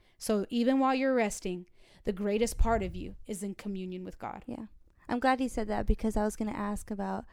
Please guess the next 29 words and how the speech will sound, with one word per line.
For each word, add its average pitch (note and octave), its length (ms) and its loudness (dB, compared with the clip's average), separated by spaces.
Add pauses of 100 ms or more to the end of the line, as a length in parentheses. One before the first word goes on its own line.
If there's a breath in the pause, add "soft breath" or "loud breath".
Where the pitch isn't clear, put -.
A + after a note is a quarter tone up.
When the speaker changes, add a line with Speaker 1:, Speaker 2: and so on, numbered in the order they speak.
(360 soft breath)
Speaker 2:
um, G#3 360 -2
Rom-, G#3+ 200 0 (260)
Paul A3+ 220 12
tells G#3+ 240 2
us G3+ 120 -2
in G3+ 100 -4
Romans G3 380 -4
eight G3 360 -2 (380 soft breath)
that G#3 120 -6
the F#3+ 480 2
Spirit G#3 380 2
intercedes G3 580 -4
for F#3+ 300 -2
us. F#3+ 440 -6 (360 soft breath)
And, F#3+ 360 -2
um, F#3+ 340 -4 (760)
I A#3 60 -6
mean, G3+ 160 -2
it's G3 160 -6
in A3+ 100 -2
different G3+ 280 -2
ways, G3 280 0
but - 280 0 (1120)
people B3 280 4
probably G3 320 2
think F#3+ 200 -6
that's F3 280 -4
weird. G3 400 0
<laughs> D4 40 0